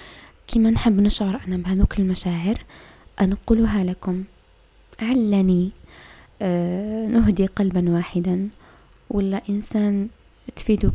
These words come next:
كلمة واحدة ولا جملة واحدة ولا فكرة واحدة،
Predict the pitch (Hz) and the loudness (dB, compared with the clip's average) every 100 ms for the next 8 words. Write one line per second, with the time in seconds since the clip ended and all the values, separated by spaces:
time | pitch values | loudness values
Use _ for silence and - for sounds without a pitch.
0 | - 226 220 202 180 180 175 - 190 208 | 2 2 4 2 0 -2 -4 -10 -8 -10
1 | - _ _ - 196 180 180 208 214 185 | -12 _ _ -14 -6 -4 0 2 4 4
2 | 175 175 - 180 202 220 _ - - 202 | 2 0 -2 -4 -4 -6 _ -12 -12 -12
3 | - - 196 185 190 - 196 220 | -12 -8 -4 -4 -4 -6 -6 -6